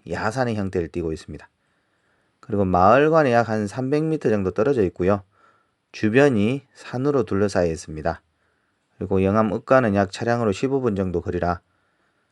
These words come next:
전원주택 단지, 뭐 요양 목적의 주거지 이런 용도로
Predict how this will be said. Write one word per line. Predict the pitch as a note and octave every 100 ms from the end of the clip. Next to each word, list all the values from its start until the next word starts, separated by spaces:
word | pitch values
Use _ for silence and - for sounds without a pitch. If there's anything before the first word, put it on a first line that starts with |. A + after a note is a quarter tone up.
| _ _
전원주택 | - G2+ B2 C#3+ D3 - A#2 -
단지, | G#2 A2+ A#2+ A2 A2 E2+ _ _ _ -
뭐 | G#2+ G2
요양 | F#2+ A2 C3 C#3+
목적의 | C#3+ C#3 - C3+ A2 F#2
주거지 | - F#2 G2+ F#2 D#2+ _ _ _ _ _ -
이런 | G2 B2 A#2+
용도로 | F#2 F2 F2+ F#2 A#2